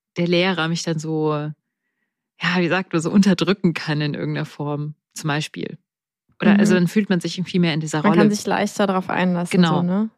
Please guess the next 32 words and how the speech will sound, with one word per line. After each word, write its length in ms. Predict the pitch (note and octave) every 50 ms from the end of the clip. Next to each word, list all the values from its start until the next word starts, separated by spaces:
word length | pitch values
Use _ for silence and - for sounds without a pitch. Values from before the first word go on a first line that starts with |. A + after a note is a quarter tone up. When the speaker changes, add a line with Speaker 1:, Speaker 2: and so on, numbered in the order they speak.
| _
Speaker 2:
Ja. 300 | - G3 F#3+ F#3 F#3 - - _ _ _ _ - _ - - -
Speaker 1:
Es 100 | - -
kann 220 | - - - A#3 C#4
aber 120 | D4+ C#4 B3
auch 100 | B3 -
peinlich 480 | - - G#3 G3+ F#3+ F3 D3 D#3 -
werden. 220 | - - - - -
Es 140 | E3+ E3 -
kann 200 | - - A3+ A#3+
ja 120 | C#4+ C#4+ B3
auch 100 | B3 -
so 200 | - - A3+ A3
übertrieben 540 | A#3+ G3+ G3+ G3 - - A3 A3 F#3+ E3 D3+
sein 300 | D3 D3 D3+ - E3+ -
dann 180 | D3+ - - - -
irgendwann. 420 | F3+ F3 E3+ E3+ E3+ F3 F3 F3+ E3+ _ _ _ _ _ _ _ _ _ _ _ _ _
Es 120 | - -
kann 160 | - G#3+ G#3+
too 100 | G#3+ -
much 340 | B3+ A#3+ A#3+ A#3 G#3+ - - -
werden, 360 | - D3 D3+ - - D#3+ - - _ _ _ _ _ _ _
oder? 260 | F3 F3+ G#3+ A#3+ D4 D4 - - - _ _ _ _ _ _
Speaker 2:
Ja, 280 | - A3 A3+ A#3 A#3+ A#3
also 180 | - A3 A3 A3
stimmt 260 | - - - C4+ C4
bei 120 | - G#3+
manchen, 460 | G#3 G#3 G3+ G#3 A3+ A#3 - - B3
also 220 | A3+ A3+ A3 G#3 A3
es 80 | A3 -
gibt 200 | - A#3 - -
ja 160 | A3+ A3 G#3+
so, 560 | G#3 A3 G#3+ G#3+ G#3+ G#3+ G#3+ G#3+ G#3 G#3 -